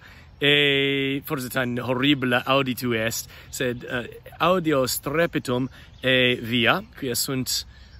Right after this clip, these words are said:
multae auto raedae in via, sed quoqua, quia iam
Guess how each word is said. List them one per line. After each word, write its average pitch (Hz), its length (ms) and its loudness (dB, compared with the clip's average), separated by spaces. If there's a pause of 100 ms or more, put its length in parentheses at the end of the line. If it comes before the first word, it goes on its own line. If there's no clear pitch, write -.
(140)
multae 160 840 4
auto 139 500 2
raedae 123 680 -2
in 123 280 -4
via, 139 320 0 (960)
sed - 380 -4
quoqua, - 500 0
quia 131 300 2
iam 160 420 2